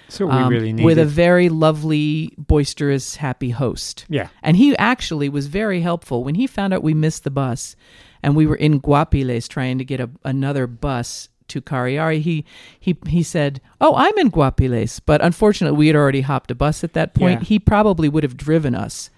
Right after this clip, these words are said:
Speaker 1: He
Speaker 2: to the
Speaker 1: probably,
Speaker 2: docks at La Pavona.
Speaker 1: he probably
Speaker 2: So.
Speaker 1: would, he probably would have done it. It's, uh, uh, our place was cheap and cheerful, I think, in the most part. Tortuguero is. The Caribbean beach that we were right by is not swimmable, um, but just down from where we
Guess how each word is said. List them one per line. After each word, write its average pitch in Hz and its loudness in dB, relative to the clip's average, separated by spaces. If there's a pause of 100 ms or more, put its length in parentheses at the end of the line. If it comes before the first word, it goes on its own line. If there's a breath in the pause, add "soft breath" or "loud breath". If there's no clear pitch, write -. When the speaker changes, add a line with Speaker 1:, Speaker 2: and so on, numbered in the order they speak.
Speaker 1:
He 185 0
Speaker 2:
to 147 4
the 135 2
Speaker 1:
probably, 135 4
Speaker 2:
docks - 2
at 135 0
La 131 0
Pavona. 123 -2
Speaker 1:
he 139 -4
probably 120 -2
Speaker 2:
So. 110 -2
Speaker 1:
would, 117 -6
he 139 -2
probably 120 -4
would 113 -4
have 110 -8
done 120 -4
it. 156 -6
It's, - -4
uh, 135 0
uh, - -12 (180)
our 147 -2
place 151 -4
was 143 -10
cheap 139 -6
and 131 -8
cheerful, 123 -4
I 117 -2
think, 120 -8
in 120 -6
the 110 -4
most 117 -4
part. 113 -4 (140)
Tortuguero 113 -4
is. 110 -8
The 131 -4
Caribbean 135 -2
beach 127 -6
that 135 -8
we 123 -6
were 113 -4
right 113 -4
by 113 -4
is 110 -8
not 120 -8
swimmable, 123 -4 (460 loud breath)
um, 113 -2 (320 loud breath)
but - -2 (440)
just 147 -2
down 135 -2
from 113 -4
where 127 0
we 120 -4